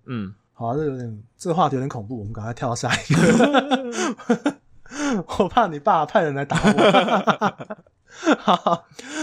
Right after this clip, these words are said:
Speaker 2: 好，然后再来咯，这个他上面文里面写到，洗脑教育呢，还会透过大主管跟小主管的传导，每周呢都会传导给基层来听。那这个主管呢不分大小，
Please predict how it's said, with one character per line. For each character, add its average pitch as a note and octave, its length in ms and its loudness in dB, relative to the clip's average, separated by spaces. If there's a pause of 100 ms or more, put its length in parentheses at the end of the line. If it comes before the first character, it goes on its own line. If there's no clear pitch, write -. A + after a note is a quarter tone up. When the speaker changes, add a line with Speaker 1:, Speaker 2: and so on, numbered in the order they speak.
Speaker 2:
好， A3 220 4 (260)
然 A3 140 4
后 C#4+ 60 4
再 C#4 120 4
来 F3 160 6
咯， D#3 220 4
这 D#4+ 140 0
个 G#3+ 300 4 (260)
他 B3 160 6
上 B3 160 4
面 A3+ 120 8
文 D#3 200 6
里 D#3 40 -2
面 D#3 140 4
写 C3+ 180 0
到， B2+ 240 4 (220)
洗 F#3 240 2
脑 A3+ 240 6
教 G3 260 6
育 G3+ 120 4
呢， D#3+ 240 4 (160)
还 F3 160 2
会 A3 200 6
透 G3+ 320 4
过 G3+ 240 4
大 G#3 280 2
主 E3 260 -4
管 C3+ 320 2 (220)
跟 A3+ 200 6
小 C#3 380 0
主 E3+ 240 -4
管 D#3+ 320 0 (120)
的 D3 400 2 (180)
传 E3+ 260 2
导， - 340 0
每 E3+ 200 2
周 A3+ 280 6
呢 G3+ 200 2
都 G3+ 120 2
会 G#3+ 100 6
传 F3 260 0
导 E3+ 240 6
给 D3+ 180 0
基 G#3 300 -2
层 C#3+ 260 -2
来 B2 200 -6
听。 C#3+ 300 -8 (320)
那 C#4+ 160 6
这 C#4+ 100 4
个 B3+ 80 6
主 G3 240 0
管 F3 240 4
呢 D#3 140 0
不 G#3+ 140 4
分 G3+ 180 2
大 F3 220 4
小， G#2+ 280 -6